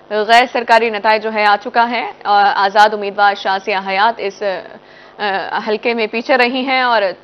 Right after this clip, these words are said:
दो सौ चौहत्तर वोट हासिल किए, जिसमें मुस्लिम लीग नून के उम्मीदवार आगे रहे। जवार हुसैन वड़ाइच चार सौ बत्तीस वोट हासिल करे हैं।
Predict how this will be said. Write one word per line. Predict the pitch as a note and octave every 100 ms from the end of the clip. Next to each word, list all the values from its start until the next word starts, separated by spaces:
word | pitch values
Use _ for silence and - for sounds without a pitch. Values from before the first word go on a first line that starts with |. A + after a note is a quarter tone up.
| -
दो | F#3+ A3 A#3+
सौ | B3+ B3
चौहत्तर | B3 A3+ A3 A#3
वोट | G3 A3
हासिल | B3 A3 A#3+
किए, | A3 A3+ G#3+
जिसमें | G3+ G#3+ G#3 G3+ - - - -
मुस्लिम | A#3 A#3+ C4+
लीग | B3+ A3
नून | B3 C4
के | B3+
उम्मीदवार | A3+ A3 G#3+ G#3+ G#3+
आगे | G#3+ - G3 G3+
रहे। | A#3 A3+ A3+
जवार | G#3+ G3+ G3
हुसैन | G#3+ G#3+ G3
वड़ाइच | F#3+ G3 A3 A3+ - - - -
चार | A#3
सौ | A#3+ C4+
बत्तीस | A#3+ G3 A3+ - C4 B3+ -
वोट | G#3 G3 G#3 A3+
हासिल | G3+ F#3+ G#3
करे | G3+ G3 G3+
हैं। | A3+ A3